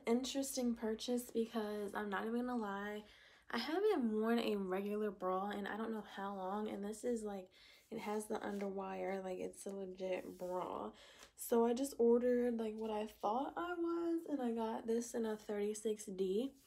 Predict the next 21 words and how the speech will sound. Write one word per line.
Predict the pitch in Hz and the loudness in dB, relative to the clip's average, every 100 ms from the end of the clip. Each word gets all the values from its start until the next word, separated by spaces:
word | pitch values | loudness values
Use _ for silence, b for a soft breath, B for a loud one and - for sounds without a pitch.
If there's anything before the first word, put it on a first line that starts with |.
| B B - | B B 0
and | 220 | 2
it | |
actually | 226 240 320 302 | 2 0 -4 -2
fits | 277 262 254 - - - - _ _ - 202 202 | 0 0 -2 -12 -14 -20 -20 _ _ -20 -10 -4
really | 202 196 196 | -2 -2 -4
good, | 190 - - 226 - | -6 -6 -8 -10 -10
so | - - - 233 b b b b b b b _ _ _ _ _ _ _ _ _ | -10 -8 -8 -10 b b b b b b b _ _ _ _ _ _ _ _ _
I'm | 220 208 | -6 -4
glad | 208 233 | -2 0
I | 247 | 0
ordered | - 220 214 202 | 2 2 2 0
this | 202 - | -2 -4
size | - 202 185 185 180 | -4 -4 -2 -2 -2
and | 185 | -4
it | - | -6
fits | - 180 190 - - | -10 -8 -6 -8 -12
because | - - - 233 | -12 -8 -6 -4
it's | 214 220 | -6 -8
actually | 226 - 311 | -10 -6 -2
really | 208 190 - | -2 -2 -4
comfortable. | - 196 196 185 180 175 185 | -4 -6 -6 -8 -6 -6 -8